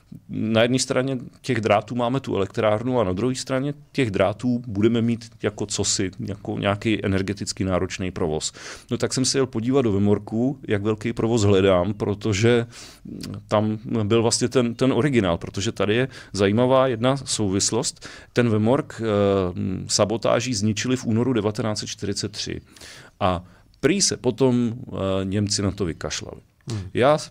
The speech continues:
Speaker 1: bych si myslel, že teda, když už na tom dělali, že se na to úplně jako nevykašlou. Oni se na to nevykašlali ani v tom Vemorku a pokoušeli se to tam opravit. Eh,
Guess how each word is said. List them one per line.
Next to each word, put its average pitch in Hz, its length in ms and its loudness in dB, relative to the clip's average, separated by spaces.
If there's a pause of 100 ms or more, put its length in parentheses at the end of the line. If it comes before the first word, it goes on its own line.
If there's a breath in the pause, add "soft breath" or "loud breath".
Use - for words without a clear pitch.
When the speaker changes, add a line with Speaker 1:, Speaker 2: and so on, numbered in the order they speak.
(120)
Speaker 1:
bych - 220 -6
si 120 120 -2
myslel, 107 460 0
že 110 180 2
teda, 104 240 -4
když 98 160 -8
už 127 120 -10
na 120 100 -2
tom 107 180 -2
dělali, 92 300 0
že 101 120 -6
se - 140 -10
na 110 80 -4
to - 140 -10
úplně 110 360 -4 (120)
jako - 280 -10
nevykašlou. 101 560 -2
Oni 135 100 2
se 165 100 0
na 160 60 0
to 147 80 2
nevykašlali 104 600 0
ani 101 120 2
v 104 60 -6
tom 107 140 -2
Vemorku 87 440 -2 (460 loud breath)
a 92 440 0
pokoušeli 104 500 -4
se - 120 -4
to 95 100 -4
tam 90 180 -2
opravit. 80 500 -4
Eh, - 540 -6